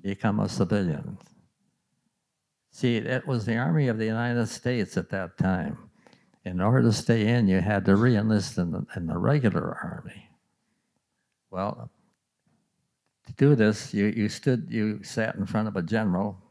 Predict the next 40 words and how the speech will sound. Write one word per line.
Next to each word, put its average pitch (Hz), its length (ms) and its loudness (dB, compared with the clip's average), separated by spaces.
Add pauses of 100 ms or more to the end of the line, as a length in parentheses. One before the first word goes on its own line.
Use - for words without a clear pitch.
(640)
that 92 120 -12
was 90 200 -6
asking 117 540 0
you, 95 160 2
"What 107 160 0
did 101 220 -2
you 101 100 2
want 107 180 -2
to 101 60 0
do?" 120 340 2
And 85 100 -6
I 87 60 -4
said, 82 420 -4
"Well, 92 240 -6
sir, - 360 -2
would 101 140 -2
I 101 80 0
still 101 300 0
be 104 160 2
flying?" 127 560 -2 (1040)
And 98 100 -6
he 107 80 0
said, - 400 -2
"Uh, 120 220 0
sure, 170 300 0
Nelms, 104 420 0
you'd 135 180 2
be 113 120 0
flying, 104 580 0 (500)
you'd - 120 -12
probably 170 280 0
be 120 160 2
flying 120 480 2
a - 80 -2
pencil." - 840 0 (960)
And 104 200 0
by 117 180 4
that, 120 280 4
he 110 180 6
meant 107 280 6